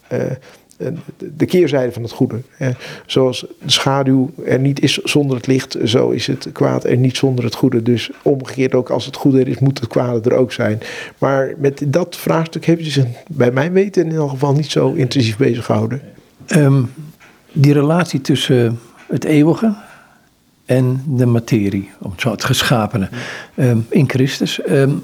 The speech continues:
Speaker 2: hoe werkt hij het verder uit? Want het derde hoofdstuk is, ja, dat kun je eigenlijk, je kunt het naast het evangelie liggen. Het, het, het,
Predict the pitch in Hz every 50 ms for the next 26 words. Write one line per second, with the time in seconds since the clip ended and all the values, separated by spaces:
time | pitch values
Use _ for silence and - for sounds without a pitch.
0 | - - - - - 170 143 123 143 160 156 147 - 160 147 135 - - 139 120
1 | 131 - - 156 135 - - 117 107 - - - - - - - - - _ -
2 | - _ - _ _ _ - - - 170 - - - 131 113 120 147 143 139 117
3 | 135 151 135 - 135 - - 127 - - - 120 131 123 - - - - 120 107
4 | - - 156 131 - 120 104 - - - - - _ _ _ - - _ _ _
5 | _ _ _ _ - - - - - 131 123 113 120 113 107 - - 127 104 -
6 | 110 - 135 123 120 127 123 131 135 123 156 143 135 131 - 147 135 - 151 -